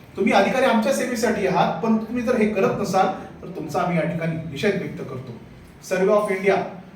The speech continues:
म्हणजे एवढी मोठी संस्था आहे, आज त्याचे आपले बरेच गार्ड घरी बसलेत का? एक प्रायव्हेट एजन्सी येऊन तिकडे येऊन काम करते. लाज वाटली पाहिजे, आपण त्या प्रायव्हेट एजन्सीवरती काम करत नाही. प्रायव्हेट एजन्सी तुमची कोण लागते हो?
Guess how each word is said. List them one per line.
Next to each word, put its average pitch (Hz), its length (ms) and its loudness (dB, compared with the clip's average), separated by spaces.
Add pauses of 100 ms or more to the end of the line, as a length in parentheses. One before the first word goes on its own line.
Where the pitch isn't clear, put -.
(280)
म्हणजे 170 200 0
एवढी 233 260 4
मोठी 220 260 0
संस्था 175 320 0
आहे, - 360 0
आज 185 180 -2
त्याचे 170 200 -2
आपले 180 240 2
बरेच 185 520 2
गार्ड 180 280 2 (1500)
घरी 214 140 6
बसलेत 269 320 2 (560)
का? 330 200 0
एक - 180 -4
प्रायव्हेट 190 360 2
एजन्सी 294 280 -2
येऊन 285 180 0
तिकडे 277 160 -4
येऊन 277 140 -2
काम 262 180 -2
करते. 269 560 -6 (300)
लाज 214 380 6
वाटली 202 300 4
पाहिजे, 185 320 2
आपण 180 220 0
त्या 180 100 0
प्रायव्हेट 175 500 0
एजन्सीवरती 175 480 -2
काम 202 260 2
करत 170 340 0
नाही. 170 220 0 (560)
प्रायव्हेट 170 360 6
एजन्सी 196 400 2
तुमची 208 200 -6
कोण 233 180 0
लागते 240 280 0
हो? 254 80 -2